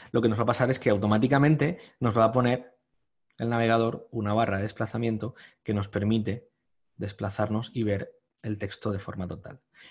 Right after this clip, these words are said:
Normalmente, además, los navegadores más modernos contienen este simbolito aquí en la parte de abajo que nos permiten que, ¿veis que cambia el cursor?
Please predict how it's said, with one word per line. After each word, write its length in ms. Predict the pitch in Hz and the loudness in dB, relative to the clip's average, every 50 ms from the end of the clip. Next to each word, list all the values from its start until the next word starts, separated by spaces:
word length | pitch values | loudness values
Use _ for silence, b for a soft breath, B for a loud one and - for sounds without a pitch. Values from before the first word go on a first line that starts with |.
| B B | B B
Normalmente, 520 | 123 123 120 135 143 143 151 147 135 143 | 0 2 4 6 6 6 6 6 6 4
además, 320 | 131 131 139 143 135 131 139 | 4 4 4 4 2 0 0
los 80 | 123 | -2
navegadores 500 | 110 101 98 98 95 95 101 104 107 107 | -2 0 0 0 0 0 0 0 -2 -2
más 120 | 113 104 107 | -2 -4 -2
modernos 480 | 117 117 123 127 123 117 117 127 - | 0 2 2 2 2 0 -4 -4 -6
contienen 640 | - - - 98 95 117 110 107 101 95 92 95 - | -12 -10 -10 -6 -2 -2 0 0 0 -2 -4 -6 -8
este 760 | - 110 101 - - _ - - 101 98 98 98 95 92 92 | -12 -12 -12 -12 -14 _ -6 -4 -2 -2 0 0 0 -2 -2
simbolito 500 | 95 - 113 104 98 98 113 113 - 92 | -4 -4 -4 -2 0 0 0 -2 -2 -4
aquí 140 | 92 101 98 | -4 -4 -2
en 60 | 95 | -2
la 100 | 98 98 | -2 -2
parte 240 | 104 98 98 - 104 | -2 -4 -4 -4 -2
de 80 | 101 | -2
abajo 360 | 104 120 135 - - 113 - B B B B B B | 0 0 0 -2 -4 -10 -10 B B B B B B
que 100 | B 135 | B 2
nos 140 | 135 139 135 | 2 2 2
permiten 460 | - 131 131 135 139 127 123 120 123 | 2 0 2 2 2 2 0 0 -2
que, 340 | 117 - 107 101 98 - - - | -2 -2 -4 -4 -4 -6 -6 -8
¿veis 160 | 120 120 - | -10 -8 -8
que 80 | - | -6
cambia 200 | 117 110 113 113 | -4 -2 -2 -2
el 60 | 117 - | -4 -4
cursor? 380 | - 139 - - 139 127 - | -6 -6 -4 -2 -2 -2 -4